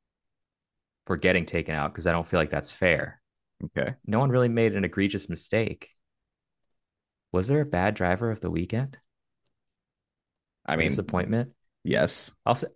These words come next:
Speaker 1: I'll say Renus.
Speaker 2: Okay. I'm taking Newgarden. I think that's, like, the most obvious one that I, I was shocked you didn't say.
Speaker 1: I hate to pick the obvious thing.
Speaker 2: <laughs>
Speaker 1: I'll purposely avoid picking the obvious just to be contrarian.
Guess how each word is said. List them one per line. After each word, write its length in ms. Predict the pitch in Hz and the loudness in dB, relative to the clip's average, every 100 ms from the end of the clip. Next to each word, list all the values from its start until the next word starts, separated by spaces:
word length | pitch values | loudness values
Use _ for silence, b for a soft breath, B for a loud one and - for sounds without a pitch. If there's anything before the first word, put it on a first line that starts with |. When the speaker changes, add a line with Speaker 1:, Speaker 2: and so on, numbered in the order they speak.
| _ | _
Speaker 1:
I'll 100 | 120 | 2
say 160 | 127 139 | 6 6
Renus. 560 | 92 90 90 92 - - _ _ _ - | 6 4 2 -2 -8 -14 _ _ _ 0
Speaker 2:
Okay. 280 | 92 85 110 _ _ _ _ _ _ | 0 0 -4 _ _ _ _ _ _
I'm 120 | 80 | -4
taking 320 | 85 90 90 73 | 2 2 4 4
Newgarden. 520 | 76 67 67 64 - _ _ _ | 4 4 2 -2 -8 _ _ _
I 100 | 87 | -2
think 140 | 101 | 2
that's, 200 | 87 82 | 2 2
like, 140 | 87 80 | 2 0
the 60 | |
most 220 | 80 73 76 | 0 0 2
obvious 380 | 76 71 71 | 2 2 0
one 220 | 80 80 71 | 0 -2 -2
that 100 | 67 | -2
I, 120 | 71 - - | -4 -4 -2
I 160 | 80 | 2
was 100 | 80 | 2
shocked 380 | - - 78 - | 2 2 2 0
you 60 | 71 | -4
didn't 180 | 69 | -4
say. 320 | 67 78 71 - _ _ _ _ - | -4 -2 -4 -6 _ _ _ _ 0
Speaker 1:
I 140 | 107 | 2
hate 180 | 104 104 | 2 0
to 80 | - | -2
pick 180 | 95 - | -4 0
the 100 | 87 | 2
obvious 380 | 82 87 85 | 2 -2 -6
thing. 280 | - 90 95 _ _ _ _ | -6 -6 -6 _ _ _ _
Speaker 2:
<laughs> 480 | - 98 135 95 82 - _ _ _ _ _ _ _ _ _ _ _ _ _ _ _ _ _ _ _ _ _ _ _ - | -6 0 2 2 -2 -6 _ _ _ _ _ _ _ _ _ _ _ _ _ _ _ _ _ _ _ _ _ _ _ -2
Speaker 1:
I'll 100 | 95 | -2
purposely 460 | - 95 95 104 | 2 0 2 4
avoid 300 | 90 85 85 | 4 4 2
picking 220 | - 90 85 | 2 -2 0
the 100 | 80 | 0
obvious 500 | 80 87 85 - - | 0 0 -4 -6 -8
just 240 | 87 85 | -6 -4
to 100 | 90 | -4
be 280 | 82 87 82 | -2 0 0
contrarian. 600 | 82 90 - 85 85 87 | 0 -6 -2 0 0 -2